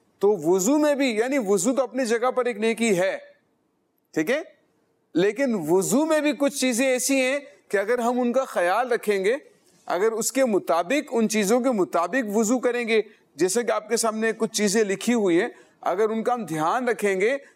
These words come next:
تو ہمارے وضو کا ثواب بڑھتا چلا جائے گا، ہے نا؟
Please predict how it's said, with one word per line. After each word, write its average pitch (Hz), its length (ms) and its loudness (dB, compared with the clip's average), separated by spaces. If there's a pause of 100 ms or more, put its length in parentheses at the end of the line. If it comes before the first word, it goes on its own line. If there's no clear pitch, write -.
(160)
تو 190 160 0
ہمارے 247 280 0
وضو 208 340 2
کا 269 140 0
ثواب 247 320 -2
بڑھتا 240 400 -2
چلا 165 300 0
جائے 120 260 -2
گا، - 100 -16 (580)
ہے 156 40 0
نا؟ 269 120 -2